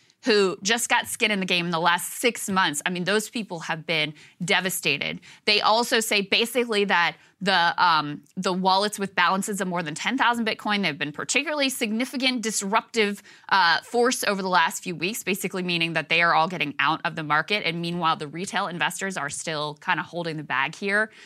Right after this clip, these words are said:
So again, they're the ones who are likely to get, and already have gotten, um, the most screwed. So as per usual, um, it's the little guy who is getting hurt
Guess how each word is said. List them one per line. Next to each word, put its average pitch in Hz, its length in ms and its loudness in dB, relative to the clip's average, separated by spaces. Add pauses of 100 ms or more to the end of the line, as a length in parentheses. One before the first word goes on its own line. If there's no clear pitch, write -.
(100)
So 170 260 0
again, 180 440 0
they're 175 180 2
the 180 80 -2
ones 165 360 -2
who 160 140 -6
are 143 300 -2
likely 165 460 -2
to - 140 -8
get, 147 480 0
and 180 200 0
already 165 600 2 (260)
have 175 200 0
gotten, 151 600 0
um, 143 500 0
the 180 80 -6
most 156 560 -4
screwed. 135 500 -8
So 147 580 -2 (180)
as 220 200 2
per 214 160 -4
usual, 165 760 -2
um, 143 400 2
it's 170 100 -6
the 165 120 -8
little 143 200 -6
guy 139 240 -2
who 147 400 -8
is 151 140 -10
getting 147 240 -4
hurt 165 320 -4